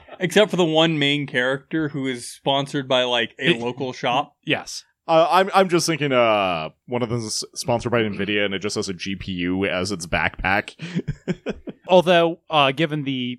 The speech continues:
Speaker 2: trajectory of Gundam Build Divers, he would just be sponsored by Bandai, Zach, and he would have the Bandai Gundam.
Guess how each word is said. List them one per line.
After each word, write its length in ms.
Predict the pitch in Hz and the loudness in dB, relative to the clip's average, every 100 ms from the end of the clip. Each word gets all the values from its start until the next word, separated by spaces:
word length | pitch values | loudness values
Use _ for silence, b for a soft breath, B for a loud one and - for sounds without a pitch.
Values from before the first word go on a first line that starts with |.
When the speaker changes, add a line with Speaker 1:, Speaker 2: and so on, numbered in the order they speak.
| _ | _
Speaker 2:
trajectory 540 | - 127 143 139 143 127 | -8 -2 -2 0 -2 -2
of 140 | 110 | 0
Gundam 340 | 139 123 127 | -2 0 -2
Build 200 | 123 117 | -2 -2
Divers, 460 | 117 127 117 110 - | 0 0 0 -4 -4
he 80 | 127 | -2
would 100 | 113 | -2
just 160 | 123 | -4
be 60 | - | -6
sponsored 380 | - 127 127 117 | -8 -6 -6 0
by 180 | 120 117 | 0 0
Bandai, 500 | 113 120 127 123 127 | -2 -4 -2 -4 -2
Zach, 380 | 131 147 - _ - | 0 -2 -4 _ -4
and 140 | 170 | -2
he 80 | 151 | -2
would 160 | 185 | -2
have 220 | 196 165 147 | 0 -2 -4
the 100 | 147 | -4
Bandai 520 | 151 - 156 139 160 | -4 -4 -2 -2 -2
Gundam. 1200 | - 208 170 190 220 165 214 - 214 - - - | -2 -2 -2 -4 -4 -4 -6 -6 -10 -10 -12 -12